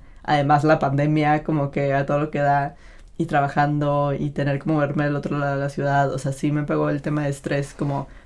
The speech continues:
por primera vez sentí el estrés físicamente. Y, eh, me dejó en el hospital y me <laughs> salí de trabajar. <laughs>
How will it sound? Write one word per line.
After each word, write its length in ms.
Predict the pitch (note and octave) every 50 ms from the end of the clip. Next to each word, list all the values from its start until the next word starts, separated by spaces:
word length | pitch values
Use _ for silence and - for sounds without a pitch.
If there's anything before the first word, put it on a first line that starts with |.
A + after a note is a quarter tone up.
| - -
por 180 | - C#3+ C#3
primera 320 | - D3+ D3+ D3+ D3+ C#3+ D3
vez 200 | D#3 D#3 D3+ D3+
sentí 380 | - E3 D#3+ D3+ - - D#3 D3+
el 100 | D3 D3
estrés 480 | D3+ - - - - - - - -
físicamente. 760 | - - E3 D3+ D#3 C#3 D3+ C#3 C#3 C3 B2+ B2 - - - - - - - - - - - - - - - - - - -
Y, 260 | - E3+ D#3+ D3+ D3+
eh, 280 | D3+ - - - - C#3+ - -
me 80 | - D#3+
dejó 120 | D#3 C#3+
en 60 | D#3 D3+
el 60 | D#3+
hospital 400 | D#3 - F3+ - D3 C#3 C#3 C#3
y 40 | C#3
me 120 | E3 F#3+
<laughs> 0 |
salí 320 | - - - F#3+ E3+ F3 D#3+
de 40 | -
trabajar. 340 | - C#3+ D3 C#3+ - - - - - - - - - - - -
<laughs> 340 | - G#4+ C5+ C5+ - - -